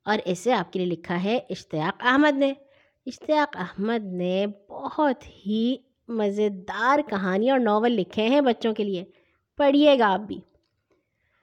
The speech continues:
ہم گھر میں سب سے زیادہ بھائی جان سے ڈرتے ہیں۔ ہم،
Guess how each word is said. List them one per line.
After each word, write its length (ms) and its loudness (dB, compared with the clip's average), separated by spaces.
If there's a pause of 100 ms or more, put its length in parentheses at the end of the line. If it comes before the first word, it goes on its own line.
(260)
ہم 220 8
گھر 180 6
میں 220 4
سب 380 -2
سے 340 2
زیادہ 500 0
بھائی 220 0
جان 180 0
سے 120 -2
ڈرتے 320 -2
ہیں۔ 220 -2 (580)
ہم، 460 6